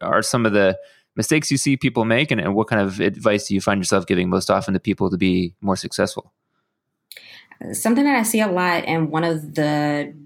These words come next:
Speaker 2: biggest tips that I give people, is that oftentimes people rush into things. Um, I'm a sh-, big advocate for strategic planning.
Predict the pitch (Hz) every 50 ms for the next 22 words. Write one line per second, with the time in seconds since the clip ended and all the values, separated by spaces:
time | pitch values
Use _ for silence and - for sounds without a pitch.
0 | - - 170 170 180 175 - - - 156 143 - 170 156 143 143 139 147 143 147
1 | - 156 143 - 151 147 143 143 143 143 - 143 139 135 - 151 156 160 - 165
2 | 160 - 160 151 147 143 147 151 151 - - - - - - _ - 196 180 175
3 | 156 139 131 139 147 - - 156 - - - 143 - 117 92 - 143 147 - -
4 | - - - 135 143 139 139 139 139 135 139 - - 151 156 151 151 - - -
5 | - _ _ - 143 143 143 139 143 139 139 139 139 - - - _ _ _ -
6 | - - - - - 139 - 175 165 - - 135 139 151 151 170 165 - 190 165
7 | - - - - 170 156 151 147 143 143 - 147 139 - - - 160 151 160 165
8 | - - - - 147 147 156 160 175 202 226 220